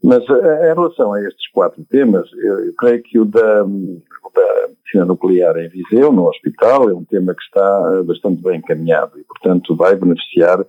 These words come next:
eh, certamente o candidato socialista. O tema da autoestrada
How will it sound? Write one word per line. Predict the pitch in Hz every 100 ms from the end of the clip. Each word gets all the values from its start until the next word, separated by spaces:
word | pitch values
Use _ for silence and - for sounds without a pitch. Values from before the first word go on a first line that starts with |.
| - - - _
eh, | - 104 98 92 90 85
certamente | - 95 87 85 98 92
o |
candidato | - 90 92 90 -
socialista. | - 85 87 80 73 - - -
O | 160
tema | 123 143 110 104
da | 107
autoestrada | 101 - 90 - 117 131 120 -